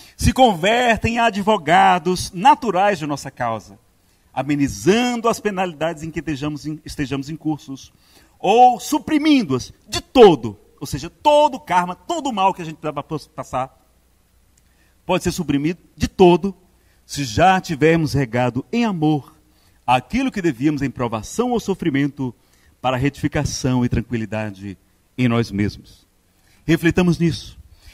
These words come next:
e concluamos que trabalhar e servir em qualquer parte ser-nos-ão sempre apoio constante e promoção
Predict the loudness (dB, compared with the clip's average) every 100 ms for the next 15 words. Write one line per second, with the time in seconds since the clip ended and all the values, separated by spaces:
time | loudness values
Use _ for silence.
0 | 2 6 6 8 8 8 2 -2 2 4
1 | 6 8 6 6 8 8 10 8 8 0
2 | -2 -4 2 0 0 -4 -4 -4 _ _
3 | _ _ 4 6 6 4 2 2 4 4
4 | 4 -2 -4 -2 0 0 -2 2 2 0
5 | -4 -6 -6 _ _ _ -4 2 2 2
6 | -2 -2 0 0